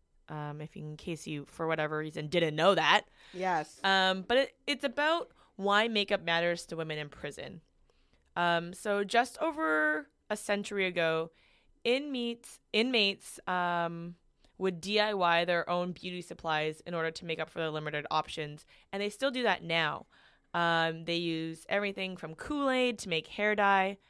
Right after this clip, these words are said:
Speaker 1: By the way, my friends and I, like, in nineteen ninety-nine, would, like, dye our hair with Kool-Aid.
Speaker 2: I was, it was more like my liquid blush.
Speaker 1: Okay, but, like,
Speaker 2: Yeah.
Speaker 1: it didn't show up in my hair 'cause I'm a brunette and my friends were blonde.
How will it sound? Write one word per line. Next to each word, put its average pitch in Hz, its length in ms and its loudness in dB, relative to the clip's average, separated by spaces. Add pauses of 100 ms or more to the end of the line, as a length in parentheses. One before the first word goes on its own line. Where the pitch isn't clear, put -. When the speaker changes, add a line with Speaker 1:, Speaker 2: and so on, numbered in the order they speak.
(800)
Speaker 1:
By 151 160 2
the 151 100 -4
way, 143 260 -4
my 170 180 -6
friends 156 360 -8
and 190 80 -4
I, 220 240 -4
like, 170 400 -8 (600)
in 156 300 -6
nineteen 151 460 -8
ninety-nine, 143 840 -8 (360)
would, 151 100 -8
like, 147 220 -6
dye 147 160 -6
our - 80 -4
hair - 160 -12
with - 120 -14
Kool-Aid. - 380 -14 (1200)
Speaker 2:
I 269 200 -2
was, 339 240 -4 (180)
it 226 80 0
was 269 260 -6
more 214 300 -4
like 190 220 -2
my 180 100 -2
liquid 165 540 -4
blush. - 640 -8 (360)
Speaker 1:
Okay, 202 460 -4
but, 190 160 2
like, 214 160 4
Speaker 2:
Yeah. 208 40 4
Speaker 1:
it 202 60 0
didn't 202 180 0
show 180 100 -2
up 170 80 -4
in 180 60 -10
my 170 80 -6
hair 160 100 -6
'cause 165 120 -12
I'm 156 120 -10
a 151 40 -8
brunette 143 380 -6
and 143 80 -14
my 143 120 -8
friends 139 220 -14
were 139 100 -8
blonde. 139 340 -12